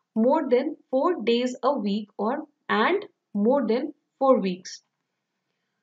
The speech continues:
The symptoms are called mild when the symptoms are present, like runny nose, itching, sneezing, but none of the following is present. So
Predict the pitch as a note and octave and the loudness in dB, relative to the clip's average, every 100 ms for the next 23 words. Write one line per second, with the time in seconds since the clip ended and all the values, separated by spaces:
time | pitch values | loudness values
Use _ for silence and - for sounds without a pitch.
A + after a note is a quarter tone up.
0 | _ _ _ _ - A3+ B3+ D4 D4 F#4 | _ _ _ _ -2 0 0 0 0 0
1 | F4 B3+ C4 C4 B3+ C4+ D4+ - _ _ | 0 0 0 2 2 2 0 -8 _ _
2 | - G#3+ A#3 G#3+ A3+ C#4 - _ _ _ | 0 2 4 4 2 -4 -14 _ _ _
3 | _ _ _ _ _ _ - A3+ D#4 D#4+ | _ _ _ _ _ _ 0 2 4 2
4 | D#4+ C#4 C4+ F4+ F4+ - A#3+ B3 - A3+ | 0 0 0 0 -2 2 2 2 4 4
5 | G3 G3+ B3+ D4 A3+ A3 A3+ A#3+ - G#3 | 4 2 0 -4 0 2 0 -4 -8 0
6 | A3+ A#3+ C4 B3+ B3 B3+ B3 A#3 - B3+ | 2 4 4 4 4 2 0 -4 0 2
7 | B3+ B3+ - A3+ C4 A3+ A3+ A#3 B3+ - | 2 0 -4 0 0 2 2 2 -4 -14
8 | _ _ _ G3 F#3+ C4+ D#4+ - _ _ | _ _ _ 0 4 4 2 -10 _ _
9 | A3 A#3 E4+ F4+ F4 C4+ C#4 E4 F4+ - | 0 2 4 2 2 0 2 2 0 -4
10 | A#3+ A3+ A#3 B3+ C4 A#3+ - G3+ F#3 F#3 | 2 4 6 4 2 0 -2 -2 0 -2
11 | F#3 - C4 E4+ - | -4 -2 0 0 -4